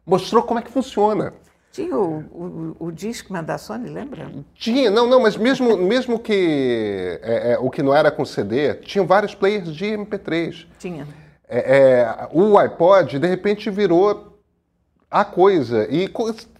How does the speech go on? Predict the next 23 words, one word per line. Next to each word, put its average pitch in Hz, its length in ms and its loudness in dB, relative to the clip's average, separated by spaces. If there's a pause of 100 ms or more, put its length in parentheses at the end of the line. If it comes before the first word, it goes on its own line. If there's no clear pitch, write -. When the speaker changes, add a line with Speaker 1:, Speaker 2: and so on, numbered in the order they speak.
Speaker 1:
seria, 220 440 0
começaria 208 580 2
a - 20 0
ser 190 160 -6
copiado 139 720 0 (320)
se - 120 -4
ele 190 100 2
não 202 60 0
tivesse 190 320 0
morrido 175 380 0
tão 196 180 -2
cedo 175 280 -4
por - 120 -12
causa 170 200 -2
do 170 40 -14
smartphone, 170 640 -6
né? 113 160 -4 (240)
O 147 100 4
iPhone 180 440 4
matou 123 300 -2
o 107 40 0
iPod. - 400 -8
Speaker 2:
É. 165 140 -14